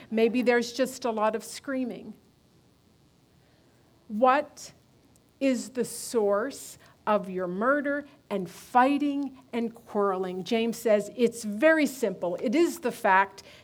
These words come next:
that you want something and you cannot get it. You desire something, and something or someone is telling you no. And so you get hateful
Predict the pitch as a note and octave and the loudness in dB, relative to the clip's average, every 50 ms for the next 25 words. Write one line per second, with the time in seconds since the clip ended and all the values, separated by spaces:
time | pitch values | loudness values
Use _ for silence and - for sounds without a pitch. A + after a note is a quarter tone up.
0 | _ - G#3+ F#3+ G3+ - - G3+ G#3+ B3+ C#4+ C#4+ C4 A#3 G3 F#3 F#3 G#3+ A3 G#3 | _ -2 -2 -2 -2 -4 -4 0 2 4 4 4 4 0 -4 -4 -2 -2 0 -2
1 | G3 - - - F#3 F3+ F3 - F#3 F3+ G3 G3 - - - - F#3+ F#3+ F#3 - | -2 -6 -8 -8 -8 -8 -8 -8 -10 -10 -10 -12 -18 -16 -10 -6 -6 -4 -4 -4
2 | A3 G#3+ G#3 - - F#3 F3+ E3+ F3 E3+ E3+ E3+ - - - D#3+ D3+ D3+ C3 - | -6 -8 -8 -8 -10 -8 -6 -6 -6 -6 -8 -10 -12 -14 -14 -14 -12 -14 -16 -18
3 | - - - - _ _ _ _ _ _ _ _ _ _ _ _ _ _ _ _ | -18 -20 -20 -20 _ _ _ _ _ _ _ _ _ _ _ _ _ _ _ _
4 | _ _ _ _ _ _ _ _ _ _ _ _ _ _ _ _ _ _ - A3 | _ _ _ _ _ _ _ _ _ _ _ _ _ _ _ _ _ _ -2 0
5 | A#3 G#3+ B3+ A#3 G#3 A#3+ G#3+ G3 F#3+ F#3 F3 - - F3 E3+ F3 - - - G#3+ | 0 0 0 0 2 4 4 4 4 2 -2 -6 -8 -8 -8 -8 -10 -14 -16 -16
6 | - _ _ _ _ _ _ _ _ _ _ _ _ _ _ _ - G#3 F3 - | -20 _ _ _ _ _ _ _ _ _ _ _ _ _ _ _ -14 -12 -12 -6
7 | - B3 C4 C#4 C#4 - B3+ A#3 A3+ G#3+ G#3 G3+ - - - A3+ G#3+ G#3+ G#3 G3 | 0 0 2 2 2 0 0 0 0 -2 -2 -4 -4 -2 -2 0 0 0 -2 -4
8 | F#3 F3+ - - F3 F3 F3+ - - _ _ - G3+ F3+ - - - - G#3 F#3 | -4 -6 -8 -8 -10 -12 -14 -16 -20 _ _ -8 -8 -8 -8 -8 -10 -8 -8 -8
9 | F3+ F3+ F#3 F#3+ G3 G3 F#3+ F#3 F3 E3+ D#3+ E3 E3 F3 F3 E3+ - _ _ _ | -8 -8 -10 -10 -8 -8 -8 -8 -8 -8 -8 -10 -10 -10 -12 -14 -16 _ _ _
10 | _ _ _ _ _ _ _ _ _ _ _ _ _ _ _ _ _ _ _ - | _ _ _ _ _ _ _ _ _ _ _ _ _ _ _ _ _ _ _ -12
11 | A3+ F3+ E3+ - A#3 A3+ A3+ A3 A3 G#3+ G3+ A#3 A3+ A3 F#3 G#3 A#3+ A#3 A#3 - | -12 -10 -6 -2 -2 0 0 0 -2 -2 0 -2 -2 -2 -2 -2 0 0 -2 -2
12 | - A#3+ A#3 A#3 A#3 | -2 -2 -2 -2 -4